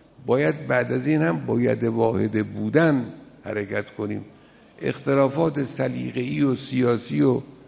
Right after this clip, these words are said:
این حرفا نباید در وحدت ملی ملت ایران در مقابل دشمنان تأثیری بگذاره.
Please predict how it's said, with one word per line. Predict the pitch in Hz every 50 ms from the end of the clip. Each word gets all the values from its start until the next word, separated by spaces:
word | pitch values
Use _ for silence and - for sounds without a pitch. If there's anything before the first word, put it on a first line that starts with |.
| -
این | - 131 135 131
حرفا | 123 131 139 131 135 143 170 180 175 170 - - - - - - - -
نباید | - 139 156 175 180 156 151 143 143 135 131 120 120
در | 120 123 120 120 117 117 117
وحدت | 123 127 117 110 - - - 165 156 151
ملی | 147 131 131 123 123 120 120 120 127 143 180 190 190
ملت | 180 165 151 147 147 147 147 147 - 147
ایران | 143 - - 139 139 143 147 151 151 - - - - - - - -
در | - 120 123 120
مقابل | 120 120 113 117 123 127 123 120 120 117
دشمنان | 113 95 - - - 120 120 123 135 143 139 -
تأثیری | - 107 101 90 85 - 104 92 92 90
بگذاره. | 82 82 80 - - 87 87 -